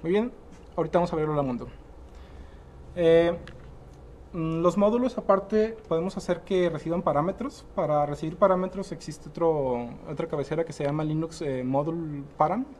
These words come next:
punto h. Si ustedes la incluyen, van a tener esta macro,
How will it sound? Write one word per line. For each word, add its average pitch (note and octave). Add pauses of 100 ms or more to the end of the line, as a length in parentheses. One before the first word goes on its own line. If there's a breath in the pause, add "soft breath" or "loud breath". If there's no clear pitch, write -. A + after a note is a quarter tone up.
punto D3+
h. D#3 (540 loud breath)
Si -
ustedes F#3
la A#3+
incluyen, A3
van F#3
a F#3+
tener E3
esta D#3+ (320)
macro, F3